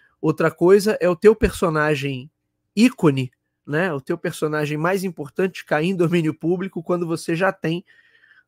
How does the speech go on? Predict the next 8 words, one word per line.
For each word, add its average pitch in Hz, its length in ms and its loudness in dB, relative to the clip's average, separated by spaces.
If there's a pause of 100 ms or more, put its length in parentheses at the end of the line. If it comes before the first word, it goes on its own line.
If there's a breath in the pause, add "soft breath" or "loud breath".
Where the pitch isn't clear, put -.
todas 196 440 6
essas 160 680 -4 (200)
ferramentas. 165 920 -6 (600 soft breath)
Então, 240 460 4
uma 214 200 0
coisa 170 300 0
assim 139 200 -10
que 127 320 -10